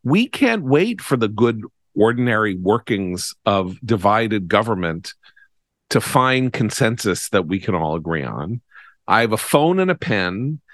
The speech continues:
and I'm gonna do whatever I have to do to do the right thing." And then, having said that he did not have the power to legalize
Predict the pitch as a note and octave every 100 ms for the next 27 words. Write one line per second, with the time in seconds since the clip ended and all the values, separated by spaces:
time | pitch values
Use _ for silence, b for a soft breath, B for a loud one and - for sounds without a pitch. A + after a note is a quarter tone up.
0 | B B G#2+ A2+ A#2 A#2+ C3 D3 C#3+ D3
1 | D3 C#3 C#3+ D#3 D3+ C3 C3 - B2 G#2+
2 | G#2 G2+ G2+ - B2+ A#2 D3 C#3+ C3 A2+
3 | C3 C3+ B2+ - - A#2 G2 C#2 B1 D2
4 | - _ _ _ _ _ E3+ C4 C4 G#3+
5 | A3+ - _ _ _ _ _ - G3 C4+
6 | B3 G#3 A3 F#3 F#3 F#3 F#3 E3 - G3+
7 | D4 A3+ F3 G#3 G3+ _ _ _ _ _
8 | _ _ B2+ D3 D#3 C#3+ D3+ D3 D#3+ A3
9 | C#4 C4 C4 - A#3+ D4+ D4+ C3 C#2 -
10 | _ _ _ _ _ _ _ _ - D3
11 | B2+ D#3 A3 C4 B3+ A#3+ A#3+ A#3+ A#3+ A#3+
12 | - -